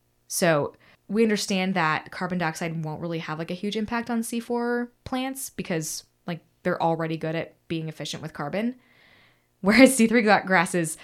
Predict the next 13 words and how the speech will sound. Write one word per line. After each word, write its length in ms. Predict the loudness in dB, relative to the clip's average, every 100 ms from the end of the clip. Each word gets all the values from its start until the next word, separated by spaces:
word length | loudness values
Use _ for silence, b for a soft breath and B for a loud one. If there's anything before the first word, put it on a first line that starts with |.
| B -2
like, 200 | -2 -2 b b _
are 160 | 0 2
very 380 | 8 8 10 8
inefficient 520 | 4 2 0 0 0
at 120 | 0
using 180 | -2 -2
their 120 | -4
carbon. 580 | -2 -2 0 -2 -2 -4
So 640 | -6 -2 0 0 -2 -4 -4 6
increasing 1040 | 6 6 2 2 2 2 2 2 0 -2 -4
atmospheric 520 | 0 0 0 -4 -4 -4
carbon 260 | -4 -4
dioxide 680 | -6 -4 -4 0 0 0 -2